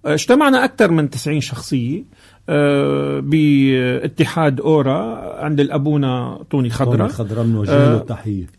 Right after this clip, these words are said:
Speaker 1: أكيد. آه، الكلام كان من هالنقطة هيدي إنه نحن جايين على شيء بين اللبنانيين بدهم يجتمعوا عليه.
Speaker 2: مم.
Speaker 1: وعملنا جولة بيومتها
Speaker 2: بس
Speaker 1: تشكل
Speaker 2: عفوا، لهلأ بعد ما اجتمعوا.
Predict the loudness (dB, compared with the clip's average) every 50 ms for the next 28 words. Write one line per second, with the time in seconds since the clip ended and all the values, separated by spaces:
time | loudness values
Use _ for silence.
0 | _ -10 -6 -2 0 0 0 0 -4 -16 -20 -20 _ _ -2 0 2 2 2 2
1 | 0 -2 -4 -6 -8 -6 -4 -2 -2 0 -2 -2 0 2 2 4 4 4 4 2
2 | 2 2 4 6 6 6 6 4 2 2 2 4 4 4 4 4 2 2 2 0
3 | -2 -2 0 2 2 2 0 2 2 2 2 2 0 -2 -2 -2 -2 0 0 0
4 | 0 0 0 2 2 2 2 2 2 2 0 2 2 2 0 0 0 -2 -2 0
5 | 0 0 0 0 0 0 0 -2 -2 -2 -2 -2 -2 -2 -2 -2 -2 -2 -2 -2
6 | -2 -2 -2 -4 -4 -4 -4 -4 -4 -4 -6 -6 -6 -8 -10 -10 -10 -8 -8 -8
7 | -10 -12 -18 -20 -20 _ _ -4 -2 0 2 2 2 2 2 2 2 2 4 4
8 | 4 4 4 4 4 2 2 2 0 0 -2 -4 -6 -10 -14 -12 -8 -6 -4 -4
9 | -2 -4 -4 -4 -4 -4 -2 -2 -2 -2 -2 -2 0 0 0 -2 -4 -6 -8 -12
10 | -8 -4 -2 -2 0 0 0 0 0 0 2 2 2 0 0 -4 -8 -8 -6 -4
11 | -2 0 0 -2 -2 -4 -4 -4 -2 0 0 0 -2 -2 -4 -6 -6 -6 -6 -8
12 | -10